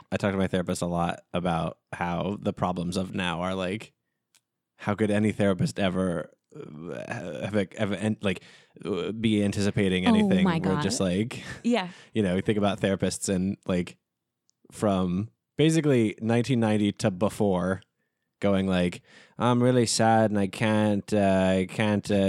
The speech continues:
Speaker 1: s-, I can't talk to the people that are close to me." And now it's
Speaker 2: Mm-hmm.
Speaker 1: like, "Everyone's always talking to me
Speaker 2: <laughs>
Speaker 1: every day, all the time, and I'm super overwhelmed."
Speaker 2: And there's also the thing of, like,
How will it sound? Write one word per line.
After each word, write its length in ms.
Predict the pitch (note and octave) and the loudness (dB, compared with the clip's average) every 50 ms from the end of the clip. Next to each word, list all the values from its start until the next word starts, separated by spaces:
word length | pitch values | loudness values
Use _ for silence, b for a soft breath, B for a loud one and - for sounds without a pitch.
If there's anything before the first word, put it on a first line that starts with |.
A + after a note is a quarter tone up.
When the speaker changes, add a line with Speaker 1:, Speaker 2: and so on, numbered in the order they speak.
| F#2+ F#2+ | 2 2
Speaker 1:
s-, 180 | F#2 - - - | 0 -2 -2 -2
I 100 | G2 F#2+ | -2 -2
can't 220 | - - A2+ G#2+ - | 0 0 -2 0 0
talk 240 | - A2 A2 G#2+ | 0 0 0 2
to 60 | - G#2 | 0 0
the 80 | F#2+ | 0
people 260 | F2+ A2 G2+ F#2 G#2+ | 0 0 0 2 2
that 140 | G2+ G2+ F#2 | 2 2 2
are 60 | F#2 - | 0 0
close 320 | - G#2+ G#2 G#2 - - | 0 2 2 2 0 -2
to 80 | - F#2+ | -4 -2
me." 320 | F#2+ F#2 F2 E2+ F2+ - - | -2 -2 -2 -2 -6 -4 2
And 120 | A3 A3+ | 2 4
now 120 | G#3 A3 | 4 6
it's 120 | A#3 A#3+ C4 | 4 4 4
Speaker 2:
Mm-hmm. 60 | A#3 | 2
Speaker 1:
like, 260 | G#3+ G3 G3 - - b b b b b b b | 2 0 0 -2 -4 b b b b b b b
"Everyone's 460 | D3 E3 E3 F#3 G3 G#3+ G#3+ F3+ D3 | 2 2 4 6 6 6 6 4 4
always 380 | - F3 F3 F#3+ F#3+ F#3 F3 - | 4 4 6 6 6 6 4 4
talking 460 | - F#3+ F3+ F#3 F3+ A#3 - - - | 4 4 4 4 6 6 6 6 6
to 80 | - - | 4 4
me 220 | - - - - | 6 6 6 6
Speaker 2:
<laughs> 40 | - | 4
Speaker 1:
every 540 | - - C#3+ D3+ D3+ D3 D3+ D#3+ D#3+ D#3 C#3+ | 2 2 2 2 2 2 4 4 4 4 4
day, 240 | B2 D#3 D#3 D3+ D3 | 4 4 4 6 6
all 180 | D3 D#3 D3+ C#3+ | 6 6 6 4
the 80 | C#3+ | 2
time, 420 | B2+ - - D3 D3 D3 C#3+ C3+ C3 | 0 0 2 2 4 4 4 4 4
and 80 | B2+ | 4
I'm 140 | B2+ B2 A#2+ | 4 2 2
super 440 | A2+ - - D3 C#3+ - - C#3 C3+ | 2 2 2 2 2 4 4 4 4
overwhelmed." 760 | C3 B2 B2+ B2 B2 B2+ B2+ B2 A#2 A2 G2+ G2 G2 G#2 - | 4 4 4 4 6 6 6 6 6 4 4 2 0 0 2
Speaker 2:
And 120 | D4+ D4+ D4+ | 4 4 6
there's 200 | D#4 D4+ C#4+ C#4+ | 6 4 6 4
also 260 | D4 D4 D4 - D4+ | 4 4 4 2 0
the 140 | C4+ C#4 B3+ | 0 0 0
thing 260 | - C4 B3+ B3 B3+ | 2 2 2 4 2
of, 100 | A#3 A3 | 2 2
like, 380 | A#3 A3+ G#3+ G#3+ - - B | 0 0 0 0 -2 -8 B